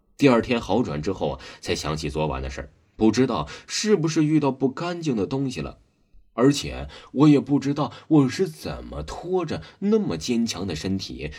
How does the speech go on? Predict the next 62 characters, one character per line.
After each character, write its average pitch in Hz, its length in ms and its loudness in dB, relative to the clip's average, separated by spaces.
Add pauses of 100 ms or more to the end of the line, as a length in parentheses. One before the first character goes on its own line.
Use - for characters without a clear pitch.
走 - 380 -8
下 71 160 -10
去 67 180 -8
的。 - 100 -18 (680)
后 110 180 4
面 92 140 2
呢， 80 160 -2
和 90 120 -2
朋 85 240 -4
友 92 80 0
家 95 200 -6
人 87 120 -4
闲 87 160 -6
聊 104 120 -2
这 110 100 -4
些 113 140 -4
事 135 100 -8
儿 76 140 -2
啊， - 140 -12 (200)
哎， 69 220 -10 (220)
朋 90 200 -2
友 90 100 2
都 85 140 0
调 82 260 -4
侃 69 320 -8 (180)
那 92 140 2
酒 73 300 -2
店 90 240 -2
是 90 160 -2
在 78 160 -4
坟 92 320 -4
地 156 220 -4 (180)
或 95 280 0
医 160 180 0
院 117 240 -4
上 69 180 -8
修 90 240 -4
的。 - 140 -16 (720)
家 98 180 -2
里 87 100 0
人 78 180 -2
安 87 160 -4
慰 82 80 -2
说 80 160 -4
呀， 69 160 -4 (100)
就 95 180 0
是 80 120 -2
因 82 160 -2
为 80 120 -6 (200)
空 90 200 -6
调 78 160 -4
吹 85 220 -2
多 98 200 2
了， 65 280 -10
一 78 140 -4
冷 69 180 -4
一 76 120 -2
热 98 180 0
吹 87 160 -6
感 73 120 -4
冒 82 200 -4
了， 67 240 -8